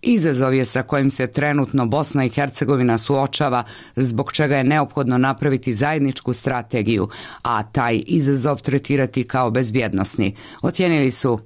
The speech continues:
ministar sigurnosti Bosne i Hercegovine Fahrudin Radončić i njegov crnogorski kolega Mevludin Uhodžić nakon susreta danas u Podgorici. Dogovorili su da kriminalističke policije rade na suzbijanju ilegalnih migracija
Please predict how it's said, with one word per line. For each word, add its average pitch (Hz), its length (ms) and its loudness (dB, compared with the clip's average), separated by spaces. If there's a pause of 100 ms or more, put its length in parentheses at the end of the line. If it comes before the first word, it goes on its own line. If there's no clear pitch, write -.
ministar 135 440 0
sigurnosti 143 560 2
Bosne 117 300 -2
i 120 40 0
Hercegovine 135 640 0
Fahrudin 107 560 0
Radončić 139 640 -2 (320)
i 170 80 2
njegov 117 260 2
crnogorski 113 600 0
kolega 117 520 -2 (220)
Mevludin 104 500 2
Uhodžić 139 460 0
nakon 120 280 -2
susreta 98 600 -2 (300)
danas 92 380 -2
u 92 60 0
Podgorici. 90 680 -2 (380)
Dogovorili 135 640 0
su 180 180 -2
da 120 240 -2
kriminalističke 110 840 0
policije 117 520 0
rade 123 380 -2
na 104 120 2
suzbijanju 110 680 2
ilegalnih 87 600 0
migracija 120 680 0